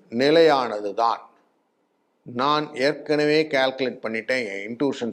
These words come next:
சொல்லிச்சு அப்படின்னு எல்லாத்துக்கும் ஒரு சப்ஸ்டான்ஸ் வச்சுட்டு அதுக்கேத்த மாதிரி மூவ்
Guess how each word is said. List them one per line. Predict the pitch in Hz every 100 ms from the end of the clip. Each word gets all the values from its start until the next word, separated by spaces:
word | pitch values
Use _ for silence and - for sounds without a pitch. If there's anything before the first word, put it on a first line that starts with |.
| -
சொல்லிச்சு | 101 101 - 104 - - _ -
அப்படின்னு | 107 98 104 131 110 113 _ _ _ _
எல்லாத்துக்கும் | - 117 135 135 135
ஒரு | 160 123 -
சப்ஸ்டான்ஸ் | 131 131 170 147 -
வச்சுட்டு | 123 - 120 101 - -
அதுக்கேத்த | 110 110 117 113 113
மாதிரி | 113 113 104
மூவ் | 107